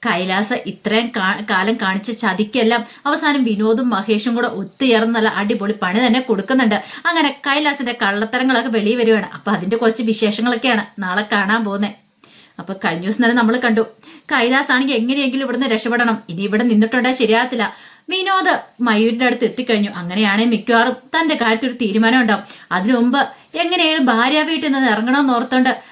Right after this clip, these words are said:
അങ്ങനെ പാക്ക് ചെയ്യാനൊക്കെ അവളോട് പറഞ്ഞു, മഞ്ജിമയോട് പറഞ്ഞു.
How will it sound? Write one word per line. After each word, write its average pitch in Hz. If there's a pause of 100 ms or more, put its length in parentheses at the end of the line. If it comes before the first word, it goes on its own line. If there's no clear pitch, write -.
(140)
അങ്ങനെ 262
പാക്ക് 220
ചെയ്യാനൊക്കെ 254 (280)
അവളോട് 202
പറഞ്ഞു, 196 (500)
മഞ്ജിമയോട് 196
പറഞ്ഞു. 202